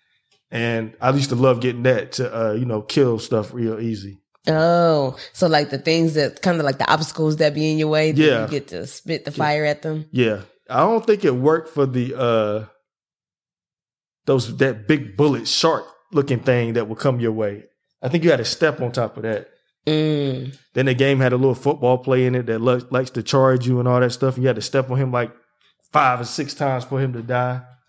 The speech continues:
Speaker 2: Oh my gosh.
Speaker 1: Yeah, Mario World, like, was, like, one of my favorites. I can play that all night long.
Speaker 2: So do you still have some of these games since you have a gaming system?
Speaker 1: Yeah, I have Mario World.
Speaker 2: Oh, okay.
Speaker 1: Yeah, I have that one.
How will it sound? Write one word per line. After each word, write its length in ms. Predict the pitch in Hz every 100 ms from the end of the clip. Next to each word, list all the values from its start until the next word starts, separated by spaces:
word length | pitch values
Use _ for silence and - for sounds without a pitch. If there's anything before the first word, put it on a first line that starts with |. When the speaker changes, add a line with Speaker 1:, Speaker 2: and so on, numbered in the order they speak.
| -
Speaker 2:
Oh 100 | 160
my 200 | 151 120
gosh. 500 | 131 139 123 135 -
Speaker 1:
Yeah, 140 | 120 117
Mario 360 | 147 415 359
World, 540 | 143 131 123 113 110 -
like, 300 | 120 107 107 _ _ -
was, 480 | 117 110 101 - - _ _ _ _
like, 220 | 113 104
one 100 | 127
of 60 | 127
my 160 | 123 110
favorites. 380 | 127 113 95
I 60 | 135
can 80 | 156
play 160 | 139 123
that 140 | 117
all 220 | 117 120 110
night 200 | 107 107
long. 320 | 107 95 92 _ _ _ _ _ _ - - -
Speaker 2:
So 160 | - 196
do 140 | 180 208
you 120 | 294
still 260 | - 240 254
have 220 | 220 208
some 200 | 214 220
of 60 |
these 220 | 220 226 208
games 300 | 220 226 208
since 180 | 208
you 80 | 214
have 160 | 214 202
a 40 |
gaming 260 | 202 214 214
system? 360 | 220 208 220 214
Speaker 1:
Yeah, 140 | 165
I 40 | 127
have 100 | 151
Mario 280 | 151 170 123
World. 140 | 107 101
Speaker 2:
Oh, 180 | 101 208
okay. 300 | 170 85 80 _ _ _
Speaker 1:
Yeah, 140 | 113 117
I 20 |
have 140 | 143 143
that 200 | 147 113
one. 160 | 117